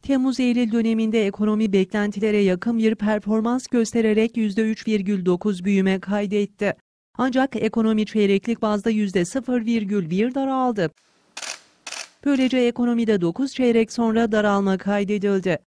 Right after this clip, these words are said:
Büyüme oranı iki bin yirmi yılı ikinci çeyreğinden bu yana en düşük oran olarak gerçekleşti.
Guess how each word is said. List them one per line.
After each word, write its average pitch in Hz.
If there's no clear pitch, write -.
Büyüme 214
oranı 208
iki 214
bin 208
yirmi 202
yılı 214
ikinci 190
çeyreğinden 233
bu 226
yana 214
en 214
düşük 202
oran 220
olarak 180
gerçekleşti. 196